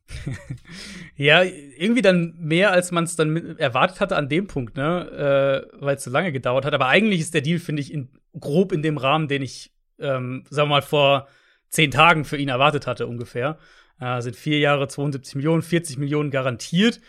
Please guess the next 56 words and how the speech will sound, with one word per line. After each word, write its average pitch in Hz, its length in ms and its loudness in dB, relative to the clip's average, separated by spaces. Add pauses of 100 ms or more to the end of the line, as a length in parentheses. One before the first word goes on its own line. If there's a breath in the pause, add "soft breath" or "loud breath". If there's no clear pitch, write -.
(500 soft breath)
Ich 123 80 -6
hab - 200 -4
mir 147 140 -4
vorhin 170 200 4
die 147 60 -4
Struktur 185 300 0
mal 214 140 4
kurz 185 180 0
angeschaut. 175 480 -2
Es 143 160 -10
ist 160 140 -6
selbst 180 300 2
nach 175 100 0
drei 143 200 2
Jahren, 151 600 0
wenn 135 200 -8
sie 131 60 -10
nach 135 160 -4
drei 139 180 2
Jahren, 143 340 0
äh, - 180 -14
entlassen, 135 440 -4
ist 135 60 -8
es 127 100 -10
immer 147 140 -4
noch 120 80 -6
ein 123 80 -8
Dead 135 240 0
Cap 135 280 -4 (440 soft breath)
von 151 160 -6
über 156 180 4
zehn 160 200 0
Millionen. 160 260 2
Also 143 140 2
es 160 60 -4
ist - 40 -4
schon 185 140 2
ein 175 40 2
relativ 180 460 2
echter 180 340 2
Vierjahresvertrag 180 960 0
von 160 140 -6
der 143 60 -2
Struktur 180 420 -2
her. 208 220 0 (520)
Ähm, 139 220 0
wir 127 80 4
haben 160 80 4
ja 156 100 6
einige, 143 400 2
gerade 135 220 2
bei 131 80 2
den 123 140 -4
Pass-Rushern 135 420 -4
gesehen, 117 260 -10
die 117 140 -12